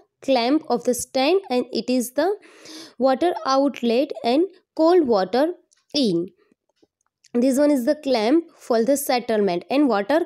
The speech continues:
condenser. The water will be filled at both the side of this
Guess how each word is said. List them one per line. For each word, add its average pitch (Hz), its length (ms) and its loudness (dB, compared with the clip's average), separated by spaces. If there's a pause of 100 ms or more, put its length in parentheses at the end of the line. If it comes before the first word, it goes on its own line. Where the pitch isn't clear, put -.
condenser. 214 720 0 (380)
The 254 420 0
water 233 460 0
will 311 200 2
be 311 120 2
filled 285 540 0
at 226 200 -2
both 233 300 2
the 302 160 0
side 240 400 0
of 202 260 -2
this 302 340 0